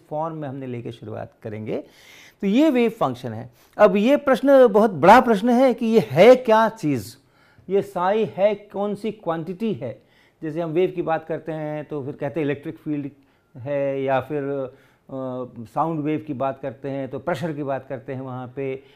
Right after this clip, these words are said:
या वाटर वेव की बात करते हैं, स्ट्रिंग की बात करते हैं, तो ये कौन सी फिजिकल क्वांटिटी है, इसका वैल्यू जो हम नाप रहे हैं वो क्या है, ये एक बहुत बड़ा प्रश्न है जिसकी हम लोग चर्चा अभी बिल्कुल नहीं करने जा रहे हैं।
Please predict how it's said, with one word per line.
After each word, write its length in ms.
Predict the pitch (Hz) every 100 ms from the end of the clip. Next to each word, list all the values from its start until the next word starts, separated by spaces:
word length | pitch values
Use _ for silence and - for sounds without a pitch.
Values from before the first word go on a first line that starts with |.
| _
या 120 | 143 135
वाटर 320 | 151 160 156
वेव 220 | 151 123
की 80 | 143
बात 240 | 127 127 123
करते 240 | 131 -
हैं, 80 | 139
स्ट्रिंग 340 | 120 - 196 165
की 100 | 147
बात 220 | 135 -
करते 240 | 135 - 139
हैं, 80 | - - -
तो 60 |
ये 220 | 180 233 262 -
कौन 220 | 185 220 240
सी 180 | 320
फिजिकल 460 | 320 220 185 196 196
क्वांटिटी 480 | 190 175 160 175 190
है, 140 | 180
इसका 200 | 175 180 160
वैल्यू 340 | 139 143 175
जो 140 | 170
हम 60 | 160
नाप 360 | 151 151 160 165
रहे 260 | 156 156
हैं 80 | 160
वो 120 | 165 170
क्या 200 | 175 180 220 -
है, 120 | 143 - _ _ _ _ -
ये 160 | 196 220
एक 100 | 151
बहुत 160 | 185
बड़ा 180 | 240 226
प्रश्न 280 | 208 190 175
है 260 | 156 196 - _ _ 156
जिसकी 240 | - 170
हम 80 | 160
लोग 100 | 147
चर्चा 300 | 151 - 156
अभी 140 | 143
बिल्कुल 380 | 127 143 214 294
नहीं 140 | 240 202
करने 400 | 170 135 151 135
जा 160 | 131
रहे 280 | 127 120 139
हैं। 240 | 123 202